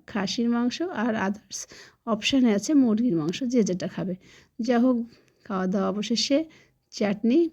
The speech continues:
পাঁপড়, তারপরে যেটা সবচেয়ে প্রিয় বিয়েবাড়িতে মিষ্টি মুখ, সেটাই। তারপরে মিষ্টি,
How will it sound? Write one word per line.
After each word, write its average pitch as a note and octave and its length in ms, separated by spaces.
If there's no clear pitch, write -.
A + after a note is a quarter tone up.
পাঁপড়, A3+ 440
তারপরে F#3 520
যেটা F#3+ 380
সবচেয়ে G3+ 600
প্রিয় C4 280
বিয়েবাড়িতে G3 640
মিষ্টি F#3 380
মুখ, A#3+ 220
সেটাই। F3+ 460
তারপরে G#3 520
মিষ্টি, A#3+ 420